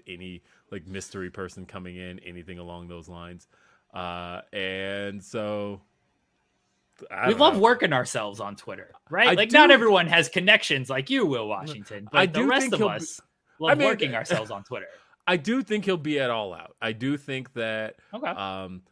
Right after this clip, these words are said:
Speaker 1: they've already promoted a Joker scenario. Uh, they have the casino ladder match happening, and we know there's a mystery person in it. As a matter of fact, at the moment, they're all mystery people.
Speaker 2: Yeah.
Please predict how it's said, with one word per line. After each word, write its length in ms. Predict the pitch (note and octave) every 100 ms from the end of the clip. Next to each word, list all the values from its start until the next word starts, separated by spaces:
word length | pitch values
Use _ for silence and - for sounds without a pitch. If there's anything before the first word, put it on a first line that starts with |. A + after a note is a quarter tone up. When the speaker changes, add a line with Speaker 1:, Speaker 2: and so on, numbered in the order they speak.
| _
Speaker 1:
they've 200 | B2+ B2
already 640 | B2+ C#3 C#3 C#3 C3 B2 _ _
promoted 420 | D3 B2+ A#2+ A#2+
a 80 | A2+
Joker 380 | G2+ G#2+ F#2+ G2
scenario. 760 | - F#2+ F2 F2+ E2+ E2+ F2 _ _ _
Uh, 220 | F#2 F#2+
they 140 | F#2+
have 180 | G2+ G#2+
the 100 | G#2
casino 440 | A2 G#2 G#2 G2 F#2+
ladder 280 | F#2 F2+
match 280 | F2 F2+ F2
happening, 520 | F#2 F2+ F2+ F2 F2 - _ _ _
and 880 | F#2 F2 F2 F2 F2 F2 F2 E2+ _ _ _ _
we 140 | F#2+
know 220 | F#2 F#2+ G2
there's 240 | G2 F#2
a 80 | G2
mystery 400 | G2 F#2+ - F2+
person 340 | G2 F#2 F2+
in 120 | F2 F2+
it. 100 | -
As 120 | F#2+
a 40 | F#2+
matter 140 | G2+
of 60 | G2
fact, 220 | G#2+ F#2+
at 100 | G2
the 60 | D#2
moment, 400 | E2+ B2+ G#2+ F#2
they're 160 | F2+
all 200 | A2+ A#2+
mystery 400 | F2 E2+ - E2+
people. 340 | D#2 E2+ - F2
Speaker 2:
Yeah. 240 | D3+ A#2+